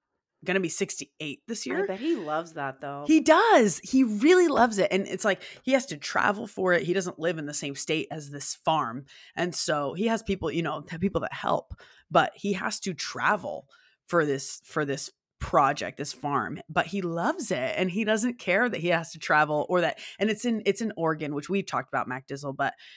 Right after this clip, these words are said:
Speaker 1: it's in Oregon, which if you don't live near Oregon or know about it, it rains a lot. And so that's not something that's typically, it's good for farming, but it's not good for working on the farm.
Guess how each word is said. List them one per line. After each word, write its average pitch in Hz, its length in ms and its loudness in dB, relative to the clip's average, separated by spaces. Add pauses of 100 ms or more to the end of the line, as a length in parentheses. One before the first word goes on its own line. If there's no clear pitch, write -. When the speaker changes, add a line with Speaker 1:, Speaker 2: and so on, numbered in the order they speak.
(240)
Speaker 1:
it's 185 160 2
in 214 60 -2
Oregon, 185 400 2
which 165 280 0
if 147 140 -8
you 143 100 -6
don't 147 280 -2
live 151 300 0
near 147 280 0
Oregon 147 460 -4
or 147 100 -4
know 151 260 -2
about 139 300 -4
it, 139 160 -6
it 147 220 -6
rains 160 600 -2
a 156 80 -4
lot. 147 520 -4
And 175 160 -4
so 147 160 -2
that's 151 260 0
not 165 260 0
something 151 300 -8
that's 135 220 -10
typically, - 480 -8
it's 147 120 -10
good 208 260 4
for - 180 -4
farming, 262 500 0
but 170 120 -2
it's - 180 -10
not 175 260 2
good 170 160 -8
for 131 180 -6
working 185 520 0
on 285 100 0
the 294 80 -4
farm. 339 380 -2